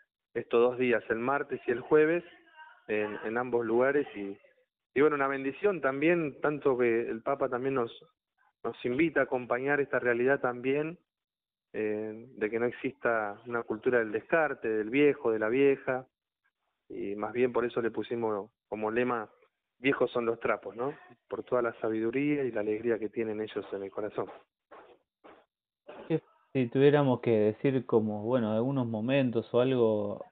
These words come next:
Speaker 2: alguna devolución de lo que fueron diciendo todos los que participaron, ¿qué, qué es lo que te fueron compartiendo?
Speaker 1: Me quedo con un momento de verlos llegar, como viendo, primero, es, como se dicen, a dónde, a dónde nos trajeron, a dónde vamos,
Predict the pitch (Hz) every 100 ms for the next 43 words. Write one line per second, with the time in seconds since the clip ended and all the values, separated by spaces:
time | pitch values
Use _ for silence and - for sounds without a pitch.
0 | _ - 110 113 127 120 110 110 110 104
1 | 131 135 113 107 107 - 123 117 107 104
2 | - 120 113 120 120 113 107 110 107 107
3 | 117 110 123 131 135 143 - _ _ _
4 | - 113 104 104 - 135 131 113 110 110
5 | 110 110 107 110 104 107 107 107 104 98
6 | - _ _ _ _ _ _ _ _ _
7 | _ _ _ _ _ _ _ _ _ _
8 | _ _ - 156 151 226 208 165 180 170
9 | 165 185 190 156 143 156 165 143 - 135
10 | 156 190 311 _ _ _ - 123 123 123
11 | 151 147 131 123 117 127 165 175 131 -
12 | 113 110 - _ 120 117 120 123 143 131
13 | 135 147 127 135 151 135 - 120 170 127
14 | 104 104 110 135 135 143 110 101